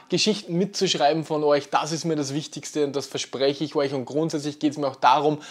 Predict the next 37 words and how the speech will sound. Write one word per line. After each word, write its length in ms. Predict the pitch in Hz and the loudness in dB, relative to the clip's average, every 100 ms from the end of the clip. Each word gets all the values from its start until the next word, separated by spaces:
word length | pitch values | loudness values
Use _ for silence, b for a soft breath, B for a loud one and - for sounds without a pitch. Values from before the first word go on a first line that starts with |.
| B - | B -4
mit 140 | 160 | 0
meiner 340 | 135 156 160 | 4 4 4
Reichweite 640 | 127 131 135 131 123 - 143 B B _ | 4 2 2 0 0 -2 -8 B B _
auch 300 | 120 135 135 | 6 6 4
was 380 | 131 120 131 - | 2 4 4 0
zurückzugeben. 760 | - 135 156 180 - 165 143 123 | -2 2 2 0 -4 0 0 0
Und 80 | 123 | -2
um 180 | 123 120 | -4 2
das 360 | 143 170 - | 2 2 -4
geht's 260 | 175 175 165 | -6 -4 0
heute, 320 | 156 147 135 | -2 0 -2
nämlich 560 | 127 156 180 160 131 127 | -2 -2 0 -2 -4 -4
wir 200 | 170 147 | -2 4
haben 240 | 151 147 | 4 2
Spenden 400 | 143 - 151 - | -2 -2 -2 -4
über 160 | 139 135 | -4 -2
Twitch 280 | 165 160 | -4 -6
gesammelt. 400 | - - 139 143 139 B B B | -6 -2 0 0 -4 B B B
Und 120 | 139 | -6
bevor 300 | 139 139 175 | -4 4 6
wir 60 | 185 | 6
jetzt 100 | 180 | 2
mit 120 | 160 | -2
dem 100 | 156 | -2
Ganzen 340 | 143 147 - 151 | 0 -2 -4 -2
starten, 380 | 170 139 143 | 6 6 4
drei 200 | 135 139 | 2 4
Leute 360 | 151 156 165 151 | 8 8 8 2
haben 160 | 151 156 | 0 0
mir 100 | 156 | -2
noch 140 | 151 | 0
immer 160 | 208 214 | 4 6
nicht 200 | 196 - | 6 4
die 60 | |
Adresse 420 | 151 147 165 - | 4 4 2 2
geschickt, 360 | 160 131 127 - | 0 0 -4 -4
Freunde. 400 | 120 120 127 147 | -4 0 2 2